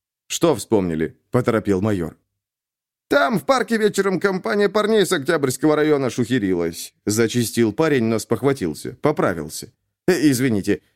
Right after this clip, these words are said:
э, вела себя вызывающе. Ну, девчонок клеили, с парнями задирались».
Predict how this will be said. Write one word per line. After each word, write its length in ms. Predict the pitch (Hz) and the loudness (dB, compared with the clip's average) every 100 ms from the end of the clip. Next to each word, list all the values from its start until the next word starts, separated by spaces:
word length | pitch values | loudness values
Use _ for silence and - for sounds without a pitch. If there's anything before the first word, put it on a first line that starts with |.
| - | -10
э, 100 | - | -8
вела 600 | 110 104 165 214 196 226 | -6 -2 2 2 2 0
себя 260 | 208 185 180 | -2 0 0
вызывающе. 640 | 165 147 113 82 78 117 | 2 2 0 -2 -2 -2
Ну, 280 | 208 262 - | -2 -4 -8
девчонок 800 | 87 92 151 - 240 277 208 - | -8 0 0 0 -6 -2 -4 -4
клеили, 440 | - 165 165 131 98 | 0 2 4 2 2
с 100 | - | 0
парнями 480 | 131 123 180 180 147 | 0 2 0 0 0
задирались». 640 | 120 120 113 104 92 - | 2 2 2 0 -2 -6